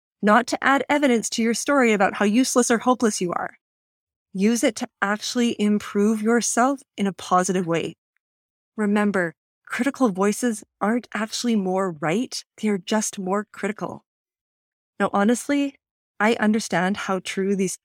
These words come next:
critical thoughts can be. And I know that at times we have believed them for so long, we hardly notice them. They just seem true. And that's where I come in. If you want some one-on-one help learning how to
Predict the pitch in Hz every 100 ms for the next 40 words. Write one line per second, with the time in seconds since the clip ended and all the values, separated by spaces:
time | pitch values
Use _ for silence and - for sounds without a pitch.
0 | - - 175 - 180 - 160 - - -
1 | 190 175 170 156 180 240 - _ _ _
2 | - 214 208 190 185 214 220 190 - 156
3 | 165 202 226 - 170 196 180 - 202 -
4 | 180 185 190 196 196 - 180 - - 175
5 | 180 208 226 _ _ _ - 170 156 160
6 | 190 196 147 214 196 202 190 190 202 220
7 | 180 170 185 - - 208 - - _ _
8 | _ - 220 196 185 208 _ - - 220
9 | 254 - _ _ _ _ _ _ _ _
10 | _ 185 175 185 - - 208 - - 180
11 | 175 180 - 185 175 170 151 156 - _
12 | _ _ _ _ _ _ 208 - 208 247
13 | 247 220 - 208 190 196 202 196 196 196
14 | 190 190 180 185 196 202 214 -